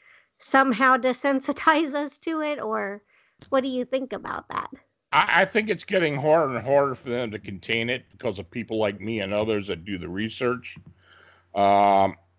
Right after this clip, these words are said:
Speaker 2: you know, there's been a lot of talk about this for many, many years now. <clears throat> Of course, there was Project Blue Book, which, in my opinion, was basically a false,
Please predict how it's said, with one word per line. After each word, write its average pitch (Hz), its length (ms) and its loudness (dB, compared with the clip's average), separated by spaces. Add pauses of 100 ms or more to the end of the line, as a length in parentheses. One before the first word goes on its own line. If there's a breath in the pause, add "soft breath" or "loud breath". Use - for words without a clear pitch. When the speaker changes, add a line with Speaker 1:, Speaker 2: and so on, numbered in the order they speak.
(920)
Speaker 2:
you 143 100 2
know, 113 180 6
there's 143 180 4
been 143 200 2
a 127 80 4
lot 123 220 6
of 117 100 -2
talk 123 320 2
about 98 320 0
this 113 140 -4
for 98 440 -8
many, 101 240 -4
many 95 240 -4
years 92 340 -2
now. 87 320 -8
<clears throat> - 60 -20 (520 loud breath)
Of - 440 4
course, 127 280 -2
there 113 100 0
was 92 120 -4
Project 98 580 0
Blue 117 240 -2
Book, 104 460 -2 (100)
which, 104 380 -8 (280)
in 113 120 -4
my 131 180 2
opinion, 120 320 -2
was 95 180 -6
basically 98 480 -6
a 82 60 -16 (100)
false, 95 260 -2